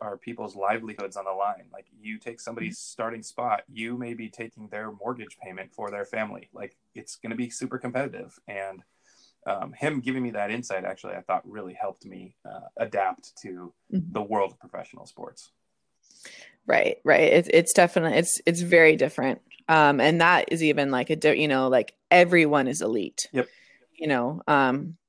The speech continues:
Speaker 2: everyone, like, you know, that's on your club team, that's the best player on every club team gets to go play Division One soccer. So when you get to Division One soccer, every single person there was the best player,
Speaker 1: Yep.
Speaker 2: you know, on their club team. And then when you get to the pro level,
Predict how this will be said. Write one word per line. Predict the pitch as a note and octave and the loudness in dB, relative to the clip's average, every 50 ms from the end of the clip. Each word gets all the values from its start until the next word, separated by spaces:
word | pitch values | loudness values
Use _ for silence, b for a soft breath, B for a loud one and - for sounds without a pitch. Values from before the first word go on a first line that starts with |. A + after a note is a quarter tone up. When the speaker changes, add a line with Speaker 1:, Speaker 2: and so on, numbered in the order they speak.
| _ - - | _ -6 0
Speaker 2:
everyone, | - E3 E3+ E3+ E3+ E3+ E3 D#3+ D#3 D3+ | 2 4 6 8 8 8 8 6 6 6
like, | D3 C#3 C#3+ - - - | 6 6 4 4 -2 -4
you | - E3+ | -2 0
know, | C#3+ C3 | 0 0
that's | D3 D#3 - | 2 4 4
on | D#3+ D#3+ | 4 6
your | D#3 D3+ | 6 4
club | D3 - - A#3 G#3+ G#3 | 4 4 6 4 4 4
team, | - - G3+ F3 E3 D#3+ | 4 2 4 4 4 4
that's | D#3 - - - | 2 2 2 2
the | E3+ | 4
best | F3 D#3 C#3+ D3 - - _ - | 6 6 6 6 2 -2 _ -2
player | - F3+ D#3 D#3 | 2 2 4 4
on | D3+ D3+ C#3+ - | 2 2 4 4
every | D#3 D#3 D#3 D#3+ | 4 6 6 4
club | D#3+ - B3 A3 G3 | 4 4 4 4 4
team | - - F3 D#3+ | 2 0 0 0
gets | D3+ D3+ - - | 0 -2 -2 -2
to | E3+ | -2
go | E3+ E3 | -2 0
play | D#3+ D3+ D3+ | 0 0 2
Division | D#3+ E3 D3+ D#3 D#3 D3+ | 2 2 0 0 -2 -4
One | D3 D3+ | -4 -2
soccer. | D3+ - D3+ D3 - - - - | 0 2 2 2 2 0 -4 -4
So | - - | -4 -4
when | - - | -2 -2
you | C#3 | -2
get | - - | -2 -2
to | - - | -2 0
Division | E3+ F3 F#3 F#3 F#3+ | 2 2 2 2 4
One | F#3+ G#3 G#3+ | 4 4 6
soccer, | G#3+ B3+ A#3+ A3+ - E3 D3 C#3 B B B B B B _ - | 6 6 6 6 6 6 6 4 B B B B B B _ 2
every | E3 E3 E3 E3+ | 4 4 4 2
single | - - F3 E3+ E3+ | 0 0 -2 -2 0
person | - G3 F3 E3+ - F#3 G3 | 2 2 2 2 2 2 4
there | A3 A#3 G#3 | 6 8 8
was | F3 E3+ E3+ | 8 6 6
the | - D#3+ | 4 2
best | E3+ - D3 D3+ - - - | 4 6 4 4 4 2 2
player, | F3+ E3 E3 D#3+ D#3+ D#3+ E3 D#3+ - - | 4 6 6 6 6 6 6 6 4 4
Speaker 1:
Yep. | E3+ | 2
Speaker 2:
you | F3 | 2
know, | E3 D#3 D#3 | 2 2 2
on | D#3 | 2
their | D#3+ D#3+ | 0 0
club | - - D3 A#3 | 0 0 0 0
team. | - - D#3+ D3 C#3+ D#3 | 0 -4 -4 -4 -4 -2
And | D#3 D3+ | -2 -2
then | D3+ D3 | -2 -2
when | D3 D3+ | -2 0
you | D3+ | 0
get | E3+ G3+ - | 0 0 -2
to | - | -4
the | E3+ | -8
pro | F3 - - B3 - G#3+ | -8 -2 2 4 6 6
level, | F3 D3+ D3+ D#3+ E3 E3 | 6 6 6 6 4 2